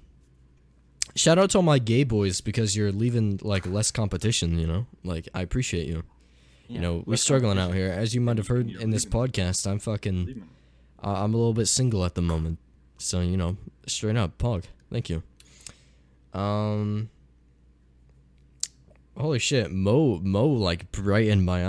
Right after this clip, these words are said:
Speaker 1: eyes. There was a clip of him, he was saying, like, "There is at least one girl out there who fucking, who love, who would love you, or who likes how you look." And he pointed at the
Speaker 2: Yeah.
Speaker 1: camera, he was like, "Yes, you, you, you fat fucking lonely bastard."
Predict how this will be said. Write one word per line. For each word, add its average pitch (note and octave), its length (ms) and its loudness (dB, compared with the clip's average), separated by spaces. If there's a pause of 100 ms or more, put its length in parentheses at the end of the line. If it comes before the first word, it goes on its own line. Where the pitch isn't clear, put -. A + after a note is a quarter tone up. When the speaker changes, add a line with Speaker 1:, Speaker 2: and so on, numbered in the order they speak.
Speaker 1:
eyes. E2+ 320 -2
There G2 140 0
was G2+ 120 0
a G2+ 60 -4
clip A2+ 260 -2
of F#2+ 120 -4
him, F#2 180 4
he F#2 60 2
was F2 140 -2
saying, F2 300 2
like, E2 280 -4 (340)
"There A2+ 240 4
is A#2 200 2 (160)
at G#2+ 220 -2
least A2+ 240 0
one G#2 240 4
girl G#2 220 2
out A2 180 -2
there A#2+ 300 0 (380)
who G2+ 140 0
fucking, G2 600 -2
who G#2 100 -2
love, G2 320 -2
who F#2 400 -2 (140)
would F#2+ 140 -2
love E2+ 220 -2
you, D#2+ 220 -4 (160)
or F#2 200 -2
who F#2+ 100 0
likes F#2 260 -2
how G2+ 80 0
you F2 160 -2
look." E2+ 320 -6 (680)
And F#2+ 100 -4
he F#2 80 -2
pointed A2 260 0
at G2 80 -2
the G2+ 60 -6
Speaker 2:
Yeah. - 80 -8
Speaker 1:
camera, F#2+ 240 2
he F#2+ 80 0
was F2+ 160 -4
like, F2 180 -4
"Yes, G2+ 340 -2
you, G2 220 0
you, F2 320 -2
you F2+ 240 -4
fat G2+ 440 -6 (180)
fucking F#2 480 -4
lonely F#2+ 260 2
bastard." F2 560 -2